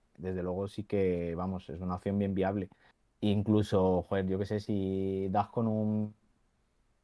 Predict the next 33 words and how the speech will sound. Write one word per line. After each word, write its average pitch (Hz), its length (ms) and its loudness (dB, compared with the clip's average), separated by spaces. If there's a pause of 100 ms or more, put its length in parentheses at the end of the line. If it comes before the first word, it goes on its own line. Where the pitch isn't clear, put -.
(100)
formas 117 320 0
un 113 200 2
grupo 117 480 4
y 110 100 4
tenéis 107 280 0
una 113 160 0
idea 110 320 4
de 107 100 2
negocio 110 500 2
y 107 40 2
tal, 110 240 2
pues 113 160 -4
montar 92 320 -2
una, 95 380 -4
una 92 160 -8
startup, 110 440 -4
¿no? 113 140 -4
En, 95 220 -6
en 92 80 -4
mi 90 100 -2
momento 110 840 2
así 120 360 2
no, 127 300 2
no 107 100 0
se 113 160 0
llevaba 98 420 2
eso, 147 240 -4
pero 87 200 -4
ahora 90 240 0
hay 110 100 -2
muchas 110 300 -6
opciones 92 380 -4
de, 87 320 -4